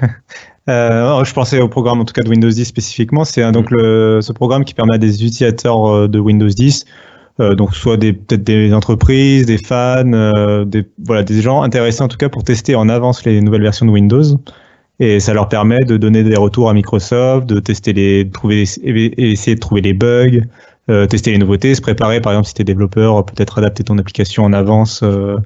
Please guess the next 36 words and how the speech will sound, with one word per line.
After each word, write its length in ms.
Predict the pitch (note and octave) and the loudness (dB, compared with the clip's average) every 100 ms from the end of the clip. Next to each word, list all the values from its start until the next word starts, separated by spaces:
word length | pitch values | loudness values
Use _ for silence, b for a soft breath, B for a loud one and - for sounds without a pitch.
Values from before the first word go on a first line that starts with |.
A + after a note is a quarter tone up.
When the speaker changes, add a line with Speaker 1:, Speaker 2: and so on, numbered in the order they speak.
| b b | b b
Speaker 1:
par 120 | - G#2 | -4 -2
rapport 120 | G#2+ | 0
à 60 | |
une 80 | G#2 | 0
future 240 | G2+ G#2+ G#2 | -2 0 0
mise 120 | G2 | 2
à 100 | G#2 | 2
jour. 340 | B2 D#3+ D3 - _ _ B B B B - | 2 2 0 -6 _ _ B B B B -4
Et 200 | C3 B2 | 0 0
ce 120 | A#2+ | 0
programme, 440 | A2 A#2 A#2 D3+ C#3+ | 2 2 2 2 2
je 40 | A#2+ | 2
l'avais 120 | A2 | 2
dit, 140 | C3+ | 2
il 80 | C#3 | 2
a 60 | G#2+ | 2
évolué 580 | G2+ G#2+ A#2 C#3+ D#3 | 0 2 2 2 2
parce 200 | A#2+ G2 | 0 -2
que 100 | - | -2
maintenant, 440 | A2 G#2+ A#2 C3+ C#3 | 0 2 2 2 -2
tu 200 | - G#2+ | -2 -2
t'as 180 | G#2 G2+ | 0 0
un 60 | |
programme 320 | F#2 A2+ G#2 | 0 0 2
Insider, 500 | G2+ G2 G#2 G#2 A2+ | 2 2 0 2 2
euh, 220 | A2+ G2+ G2 | 2 2 0
pour 260 | G2 G2+ | -2 -2
Windows 160 | G2+ G#2+ | 0 2
dix, 300 | A2 C#3+ B2+ | 2 2 0
mais 60 | |
t'en 140 | G2+ G2 | 0 2
as 40 | |
un 80 | G2 | 2
pour 120 | G2 | 0
la 120 | F#2+ G2 | 0 0
Xbox, 540 | A2 B2 C3+ C3+ - | 0 0 0 -2 -6